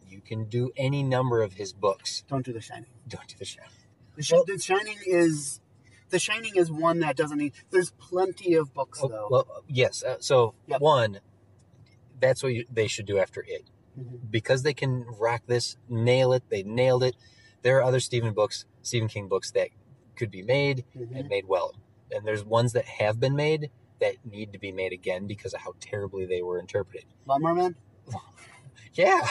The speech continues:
Speaker 2: <laughs>
Speaker 1: That being said, Stanley Kubrick's The Shining is one of the greatest movies ever made. It's,
Speaker 2: Yep.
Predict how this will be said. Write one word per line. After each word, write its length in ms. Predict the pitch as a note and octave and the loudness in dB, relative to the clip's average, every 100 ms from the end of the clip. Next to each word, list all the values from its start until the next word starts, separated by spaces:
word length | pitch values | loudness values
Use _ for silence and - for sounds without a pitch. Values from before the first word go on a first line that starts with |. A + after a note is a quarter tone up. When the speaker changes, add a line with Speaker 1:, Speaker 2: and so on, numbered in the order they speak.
| - | 2
Speaker 2:
<laughs> 1120 | D#3+ G#3 F3+ F#3 D3 - - - - - C3+ | 2 4 6 4 2 -14 -20 -20 -20 -12 2
Speaker 1:
That 140 | A#2+ | 4
being 100 | C3 | 4
said, 320 | B2 G3+ D#3+ A2 - - F3+ - B2+ - - | 2 4 4 2 -16 -4 -4 -4 -20 -20 -10
Stanley 420 | - D3 D#3 F#3+ | -4 0 2 0
Kubrick's 440 | D#3+ D3+ C#3 B2+ - | -2 -2 0 -2 -4
The 80 | |
Shining 580 | A#2 G#2+ G#2 B2 C#3+ C#3+ - | -6 -6 -4 -2 -4 -6 -6
is 160 | A2 | -4
one 140 | G#2+ G#2 | 0 -2
of 80 | G2 | -2
the 60 | |
greatest 420 | F#2 G2+ G2 - | -2 0 0 -4
movies 300 | G#2+ F#2+ F#2 | -6 -6 -4
ever 180 | F2+ F2 | -6 -4
made. 340 | A2+ C#3+ C#3 A#2 | 0 2 2 0
It's, 120 | |
Speaker 2:
Yep. 80 | A#2+ | -2